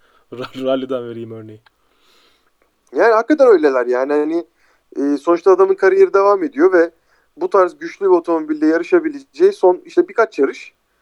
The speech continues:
Speaker 2: O da eğleniyor. Yani adamın
Speaker 1: Evet.
Speaker 2: olayı o.
Speaker 1: Evet, aynen öyle.
Speaker 2: Sonraki pistlerde takımlara uygunluk açısından hangi piste hangi takım uygun? Benim hiçbir fikrimin olmadığı bir soru. Buyurun, siz yorumlayın.
Speaker 1: Ya, Brezilya'da yine kuvvetli olacak Red Bull. Yani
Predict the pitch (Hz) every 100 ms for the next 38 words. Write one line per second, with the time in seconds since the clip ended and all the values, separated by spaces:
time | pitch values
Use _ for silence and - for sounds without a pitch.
0 | _ _ _ 220 208 208 254 262 269 269
1 | 175 - - 123 120 127 156 170 185 202
2 | 123 - _ - - - 117 117 117 _
3 | _ _ _ _ _ _ _ _ _ -
4 | 180 233 233 _ 180 - 190 180 165 165
5 | 180 185 190 143 165 190 190 175 156 143
6 | 190 190 185 156 - 196 190 185 180 156
7 | 151 180 160 151 127 139 160 156 - -
8 | - 151 151 143 143 139 139 131 135 -
9 | 147 180 160 143 135 147 147 135 123 113
10 | 110 120 156 _ _ _ _ 107 120 131
11 | 180 156 135 156 139 135 139 139 92 -
12 | _ _ - _ 101 - 107 _ _ _
13 | _ _ _ 104 101 107